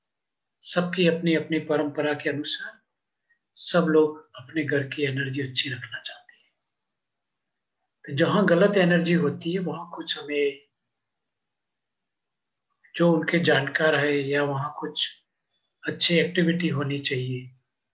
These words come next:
या कुछ ऐसा vibration करना चाहिए, ऐसा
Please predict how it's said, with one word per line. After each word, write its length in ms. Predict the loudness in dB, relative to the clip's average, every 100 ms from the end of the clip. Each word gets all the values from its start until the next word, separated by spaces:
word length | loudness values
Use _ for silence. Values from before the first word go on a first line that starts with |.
| _ _ _ _ _ _ _ _ _ _ _ _ _ _ -10
या 100 | -6
कुछ 260 | -6 -4 -2
ऐसा 220 | 0 0
vibration 680 | 2 4 4 4 2 0 0
करना 320 | -2 0 -2
चाहिए, 340 | -2 -4 -2
ऐसा 240 | -4 -8